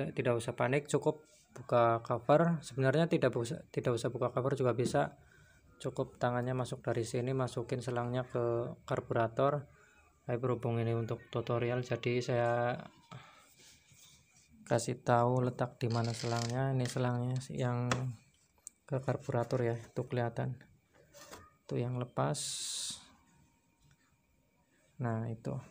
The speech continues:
Sebentar saya tunjukin pakai obeng. Ini selang yang lepas. Ini karburatornya untuk ke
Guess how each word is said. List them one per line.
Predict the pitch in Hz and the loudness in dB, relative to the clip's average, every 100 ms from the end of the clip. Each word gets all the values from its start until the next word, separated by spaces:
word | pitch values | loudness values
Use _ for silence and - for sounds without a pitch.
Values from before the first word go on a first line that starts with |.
| - _ _ _ _ _ _ 587 539 _ _ - - _ _ _ _ _ - - | -20 _ _ _ _ _ _ _ _ _ _ -20 -20 _ _ _ _ _ -20 -20
Sebentar | - 127 120 120 | -8 -4 -2 -2
saya | 127 - | -4 -4
tunjukin | 120 120 131 120 | -4 -2 -4 -4
pakai | - 120 | -2 -4
obeng. | 113 120 120 | -2 -2 0
Ini | 123 120 117 | 0 0 -2
selang | 127 120 120 | 0 0 2
yang | 120 | 2
lepas. | 117 113 - 131 151 160 - - - - - - - - _ _ _ _ _ | 0 0 6 8 8 4 2 -6 -8 -10 -16 -20 -20 -20 _ _ _ _ _
Ini | 123 123 127 135 135 135 - - - _ _ _ _ _ _ | -2 2 2 4 2 2 -2 -8 -20 _ _ _ _ _ _
karburatornya | - 135 135 127 120 127 123 120 | -2 -2 2 2 4 2 0 0
untuk | 117 123 | -2 -4
ke | - 123 | -4 -6